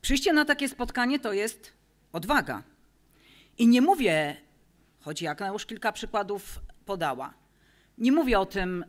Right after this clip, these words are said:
e, tak, żeby sobie po prostu powiedzieć. Mówię z doświadczenia.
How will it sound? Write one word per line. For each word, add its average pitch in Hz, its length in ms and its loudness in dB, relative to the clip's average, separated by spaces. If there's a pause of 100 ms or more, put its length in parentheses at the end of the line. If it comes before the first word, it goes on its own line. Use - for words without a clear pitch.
(140)
e, 165 400 -8 (500)
tak, 190 200 0
żeby 180 240 -4
sobie 180 200 -4
po - 120 0
prostu 185 280 -4
powiedzieć. 147 640 -8 (400)
Mówię 262 260 2
z 220 40 -2
doświadczenia. 220 920 -4